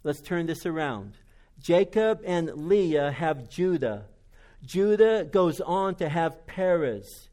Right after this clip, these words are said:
You remember that Jacob declares in Genesis forty-nine ten that the, the scepter shall not depart from Judah,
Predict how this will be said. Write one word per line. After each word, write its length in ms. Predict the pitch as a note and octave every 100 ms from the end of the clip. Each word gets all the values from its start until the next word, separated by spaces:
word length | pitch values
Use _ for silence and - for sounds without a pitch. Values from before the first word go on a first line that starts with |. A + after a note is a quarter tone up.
| _ - - - -
You 140 | F3
remember 520 | F3 E3+ F#3 G3+ G3
that 300 | F#3+ E3+ C3
Jacob 680 | - F#3 A3 - D3+ D3+ -
declares 580 | F3 E3 - F#3 F#3+ F#3
in 200 | E3 D3
Genesis 560 | F#3 G3+ F#3 - D3
forty-nine 800 | - F3+ F#3+ F#3 F#3+ F#3 F#3 F3
ten 600 | F3 G#3 G3+ D#3 D3+ E3 - - - - - - - _
that 360 | - F3+ F#3 -
the, 120 | E3+ - - - D3+
the 140 | D#3+
scepter 680 | D#3 - A3+ A3 A3 - D#3
shall 260 | - F3 E3+
not 360 | F3+ F3+ -
depart 520 | E3+ - F#3+ F#3 F3+
from 240 | F#3+ E3 C3+
Judah, 600 | - G#3+ G#3 C#3+ C#3